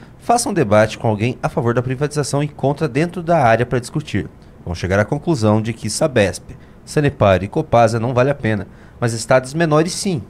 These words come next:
O que falta é legislação séria. Essa aqui é Paraná, é um estado menor, né? Por isso que lá, acho que funciona. E assim, é, a Sanepar é uma cabide de emprego. E funciona.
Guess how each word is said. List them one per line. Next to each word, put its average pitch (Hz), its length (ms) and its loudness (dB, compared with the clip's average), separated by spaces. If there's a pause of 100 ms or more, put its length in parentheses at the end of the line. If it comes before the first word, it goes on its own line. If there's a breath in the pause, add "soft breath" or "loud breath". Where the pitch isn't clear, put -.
(140)
O - 60 -18
que - 100 -16
falta 110 380 2
é 98 60 4
legislação 147 840 -2
séria. 85 720 -4 (220 loud breath)
Essa 370 160 -6
aqui 330 100 -4
é - 20 0
Paraná, 110 360 0
é - 20 -2
um 135 40 -4
estado - 260 -6
menor, 127 400 -2
né? 87 220 -8 (220)
Por - 80 -16
isso - 80 -18
que - 80 -12
lá, 82 260 -8 (280)
acho - 220 -8
que 104 100 -10
funciona. 117 460 -6
E 185 60 4
assim, 202 320 2 (600 loud breath)
é, 117 440 6 (100)
a - 40 -2
Sanepar 127 420 2
é 104 40 6
uma 104 120 0
cabide 196 280 -2
de 220 80 -10
emprego. 123 380 0 (200)
E 165 60 -10
funciona. - 540 -8